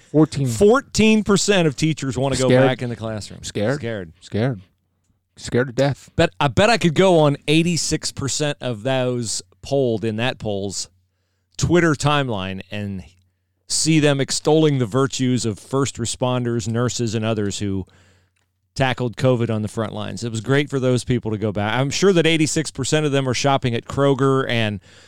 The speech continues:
Speaker 2: Target and everywhere else where people are going to work. And it's,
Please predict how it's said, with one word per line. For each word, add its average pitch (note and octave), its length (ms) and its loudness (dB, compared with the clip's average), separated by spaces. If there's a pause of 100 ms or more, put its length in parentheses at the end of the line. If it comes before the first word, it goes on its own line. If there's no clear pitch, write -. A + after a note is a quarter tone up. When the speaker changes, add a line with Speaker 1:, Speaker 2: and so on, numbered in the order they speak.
(160)
Speaker 2:
Target C3+ 600 2
and A2+ 160 -2
everywhere B2 440 2
else B2+ 200 2
where A2+ 120 -2
people A#2 360 -2
are G#2+ 80 -2
going G#2+ 300 -4
to G#2 100 -4
work. G2 260 -4
And G2+ 120 -6
it's, - 200 -12